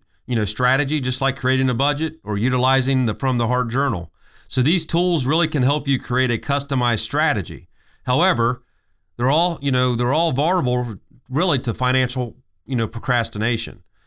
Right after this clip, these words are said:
So I hope our listeners have been inspired to take the first, you know, steps up that mountain. And the best way to do that's, you know, to come in and meet with me and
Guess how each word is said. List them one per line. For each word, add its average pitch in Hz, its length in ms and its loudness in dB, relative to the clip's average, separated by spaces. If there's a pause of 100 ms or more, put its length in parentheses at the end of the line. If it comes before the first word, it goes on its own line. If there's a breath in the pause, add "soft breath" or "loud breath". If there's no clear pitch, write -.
So 127 120 0
I 123 60 4
hope 175 180 2
our 160 100 2
listeners 156 400 0
have 113 440 -2
been 131 100 2
inspired 139 560 2
to 123 80 -2
take 135 280 0
the 117 80 -4
first, 143 420 -2
you 139 80 0
know, 117 240 0
steps - 640 -2
up 123 160 -4
that 117 220 0
mountain. 139 460 -2 (300 soft breath)
And 123 160 2
the 117 40 2
best 139 280 -2
way 143 120 2
to 131 60 2
do 131 220 0
that's, 120 320 0 (240)
you 127 100 0
know, 117 100 2
to 104 60 -4
come 131 240 0
in 131 100 2
and 120 80 2
meet 127 160 2
with 117 200 -4
me 135 220 0
and 107 300 -2